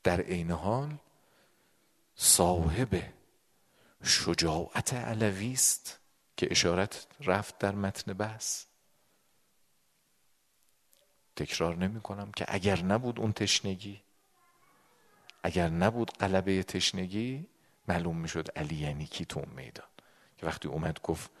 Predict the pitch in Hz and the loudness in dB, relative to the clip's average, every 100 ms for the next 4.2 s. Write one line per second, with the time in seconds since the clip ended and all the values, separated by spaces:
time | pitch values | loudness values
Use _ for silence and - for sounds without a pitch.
0 | - - - 76 - - 80 - 80 - | -20 -12 -4 -2 -2 -6 -2 2 2 2
1 | 78 - - - 80 73 78 82 95 120 | 0 -4 -8 -2 -2 -2 -2 -2 -2 -4
2 | 139 _ _ _ _ _ _ _ _ _ | -8 _ _ _ _ _ _ _ _ _
3 | _ _ - 76 90 82 90 127 107 - | _ _ -8 -2 -2 0 0 0 -4 -10
4 | 71 | -12